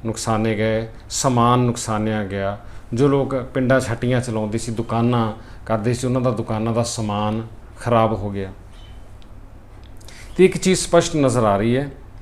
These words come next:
ਕਿ ਸਾਨੂੰ ਉੱਨੀ ਸੌ ਅਠਾਸੀ ਦੇ ਹੜ੍ਹ ਹੋਣ ਜਾਂ ਸਾਲ ਵੀਹ ਸੌ ਤੇਈ ਦੇ ਹੜ੍ਹ ਹੋਣ, ਉਹਨਾਂ ਨਾਲੋਂ ਐਤਕੀ ਨੁਕਸਾਨ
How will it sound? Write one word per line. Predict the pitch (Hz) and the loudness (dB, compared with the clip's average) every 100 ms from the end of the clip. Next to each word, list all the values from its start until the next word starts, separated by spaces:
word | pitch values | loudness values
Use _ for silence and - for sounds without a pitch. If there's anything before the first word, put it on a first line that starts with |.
| - - - | -16 -18 -6
ਕਿ | 135 135 131 135 - - | 2 4 4 0 -8 -6
ਸਾਨੂੰ | - 127 131 | 2 4 6
ਉੱਨੀ | 127 | 4
ਸੌ | 147 | 4
ਅਠਾਸੀ | 143 110 113 - 131 | 2 4 2 2 2
ਦੇ | 131 | 4
ਹੜ੍ਹ | 113 131 | 4 2
ਹੋਣ | 117 131 135 - - - 110 | 0 -4 -6 -14 -18 -8 0
ਜਾਂ | 127 | 0
ਸਾਲ | - 120 120 | 4 4 4
ਵੀਹ | 104 131 | 2 0
ਸੌ | 151 127 | 0 0
ਤੇਈ | 123 123 127 | 2 2 4
ਦੇ | 135 | 2
ਹੜ੍ਹ | 107 123 | 4 2
ਹੋਣ, | 113 110 123 123 - - - | 0 -4 -6 -8 -16 -10 -2
ਉਹਨਾਂ | 139 151 | 2 4
ਨਾਲੋਂ | 127 120 135 | 4 4 2
ਐਤਕੀ | 104 110 - 131 | 0 -2 -2 -2
ਨੁਕਸਾਨ | 117 110 - 101 107 107 | -2 -2 -6 -6 -4 -6